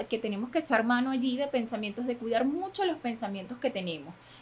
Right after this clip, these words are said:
eh, cambiar esos pensamientos negativos que a veces pueden sabotearnos por pensamientos positivos de forma consciente, porque todos en algún momento hemos tenido pensamientos negativos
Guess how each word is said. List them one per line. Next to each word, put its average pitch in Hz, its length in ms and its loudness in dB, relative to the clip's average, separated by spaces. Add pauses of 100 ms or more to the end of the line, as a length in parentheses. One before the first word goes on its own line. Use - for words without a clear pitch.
eh, 240 300 6
cambiar 254 300 6
esos 359 200 0
pensamientos 254 560 0
negativos 247 480 0
que 285 100 0
a 220 40 6
veces 202 260 0
pueden 269 300 2
sabotearnos 220 840 6
por 220 180 -2
pensamientos 196 520 -4
positivos 254 600 0
de 196 80 -6
forma 196 400 2
consciente, 269 800 4
porque 240 260 0
todos 233 400 8
en 208 100 -2
algún 196 200 -2
momento 240 320 2
hemos 285 160 -2
tenido 208 280 -4
pensamientos 240 540 -2
negativos 208 640 0